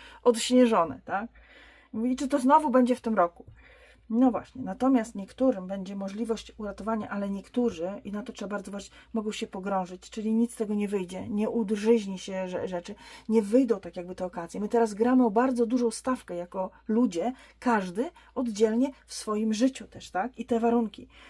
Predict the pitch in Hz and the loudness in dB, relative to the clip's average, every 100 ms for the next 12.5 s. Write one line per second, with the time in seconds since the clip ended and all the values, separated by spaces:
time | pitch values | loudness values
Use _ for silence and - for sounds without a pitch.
0 | - 190 311 330 302 294 240 185 208 226 | -8 -6 -4 -2 -4 -2 -2 -2 -4 -6
1 | 240 226 240 330 - 277 330 254 233 233 | -6 -4 -4 -4 -2 0 2 2 4 6
2 | 226 262 247 - 233 226 - 214 175 180 | 4 2 -2 -6 -2 -2 -4 -6 -6 -4
3 | 269 330 359 - 254 - 233 240 214 240 | -4 0 0 -2 -12 -8 -2 -2 -4 -8
4 | 196 196 208 233 247 233 226 226 226 208 | -6 -6 -2 -2 -2 -4 -2 -2 -2 -6
5 | - 262 208 131 - - - - 226 - | -6 -6 -6 -8 -10 -20 -20 -6 -6 -4
6 | 226 226 240 240 - 233 180 180 - - | -6 -4 -4 -4 -6 -6 -6 -10 -16 -2
7 | 240 202 214 202 170 165 226 226 220 214 | 2 8 8 8 0 2 4 4 4 2
8 | - 175 175 220 240 - 226 226 202 170 | -6 -4 0 0 0 -2 -6 -6 -6 -8
9 | 180 214 262 _ _ - - _ _ _ | -4 -2 -2 _ _ -20 -20 _ _ _
10 | _ _ _ - - 339 - 208 226 254 | _ _ _ -10 -2 -2 0 4 6 6
11 | - - 202 185 - 202 277 262 240 202 | -2 -8 -6 -4 -4 0 0 2 0 0
12 | - 190 165 - 214 | -2 -2 -2 -4 -4